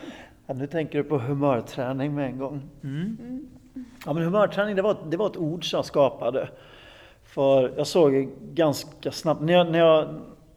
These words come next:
Speaker 1: <clears throat> jag började med mental träning som jag sa, och sen har jag plockat på verktyg efter verktyg, och då ganska snabbt såg jag att vissa av de här verktygen går ju väldigt snabbt att åstadkomma resultat med, medan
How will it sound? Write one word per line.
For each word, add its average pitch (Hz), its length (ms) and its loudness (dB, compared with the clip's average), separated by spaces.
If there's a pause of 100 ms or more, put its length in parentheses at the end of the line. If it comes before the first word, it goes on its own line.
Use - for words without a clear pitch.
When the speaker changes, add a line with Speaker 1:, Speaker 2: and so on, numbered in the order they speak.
Speaker 1:
<clears throat> - 260 -2
jag 139 120 2
började 151 280 8
med 170 160 2
mental 151 300 2
träning 123 260 -4
som 143 100 -8
jag 135 80 -6
sa, 139 200 2
och 131 100 -2
sen 143 180 -4
har 165 60 -2
jag 139 120 0
plockat 135 320 -8
på 123 220 -2
verktyg 127 440 -2
efter - 200 -12
verktyg, 135 380 -4
och 135 80 0
då 147 160 0 (160)
ganska 190 300 -6
snabbt - 260 -10
såg 156 320 -2
jag 156 60 2
att 117 100 -2
vissa 151 340 -8
av 175 60 -6
de 247 100 -8
här 220 100 0
verktygen 117 560 -2 (680)
går 135 280 -4
ju 110 80 -4
väldigt 117 360 0
snabbt - 480 -12
att - 60 -10
åstadkomma 131 560 -6
resultat 196 580 0
med, 139 240 -8 (140)
medan 147 200 0